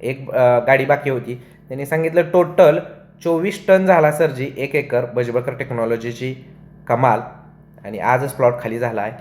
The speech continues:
शेतकरी मित्रांनो, हा प्लॉट आहे अनिल सोपान चव्हाण व नंदकुमार चव्हाण, कोटमगाव,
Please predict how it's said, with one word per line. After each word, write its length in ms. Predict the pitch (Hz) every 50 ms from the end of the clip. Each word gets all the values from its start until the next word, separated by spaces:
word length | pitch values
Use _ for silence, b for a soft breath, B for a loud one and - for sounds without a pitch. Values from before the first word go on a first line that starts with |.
| B B B B -
शेतकरी 280 | - 185 185 - 196
मित्रांनो, 380 | 196 202 190 190 180 175 175 165 156
हा 180 | - 151 156
प्लॉट 280 | 160 160 156 151 147 147 151
आहे 300 | 147 135 110 113 131 131 - - - - - _ - - - - - - - - - - - - - - - - - -
अनिल 680 | 131 139 147 170 190 208 185 - - - - - - - - - - - - - - - - - _ - - - - - - -
सोपान 360 | - 156 147 - 143 151 156
चव्हाण 340 | 156 - 147 135 135 123 98 - - -
व 80 | 120 127
नंदकुमार 560 | 135 139 143 143 151 147 147 143 135 127 127
चव्हाण, 340 | 127 - 127 113 110 110 123 - - - - - - - -
कोटमगाव, 680 | - 160 160 160 190 190 190 185 160 147 139 135 151